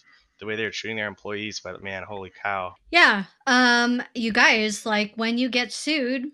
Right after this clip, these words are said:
Speaker 2: I hope you don't, but when you do, it is public record. Um, and, you know, I, I caution people to don't go to the media for your source. Like, if you hear lawsuit, go pull it up.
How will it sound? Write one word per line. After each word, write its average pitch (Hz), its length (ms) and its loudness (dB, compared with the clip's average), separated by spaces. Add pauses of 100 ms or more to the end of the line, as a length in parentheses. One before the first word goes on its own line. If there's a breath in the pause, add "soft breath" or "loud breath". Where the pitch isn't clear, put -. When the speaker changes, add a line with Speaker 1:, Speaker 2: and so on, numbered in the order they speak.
(220)
Speaker 2:
I 214 180 0
hope 226 220 -2
you 220 100 -2
don't, 240 440 0 (160)
but 214 240 0
when 220 180 0
you 214 120 0
do, 247 420 2
it 208 140 0
is 208 140 0
public 208 400 -4
record. 190 440 -2 (400 loud breath)
Um, 208 500 0
and, 208 800 0 (240)
you 202 160 -2
know, 196 300 0
I, 214 440 2 (720)
I 247 280 4 (260)
caution 240 440 0
people 247 360 -4
to 214 720 -2 (640 loud breath)
don't 277 300 0
go 480 80 0
to 508 280 4
the 254 80 0
media 196 640 0
for 208 100 -4
your 190 220 -2
source. 185 520 -6
Like, 190 200 -6
if 208 160 -8
you 254 80 -2
hear 294 160 0
lawsuit, 196 640 -2
go 220 140 -4
pull 466 200 -2
it 320 100 2
up. 233 380 2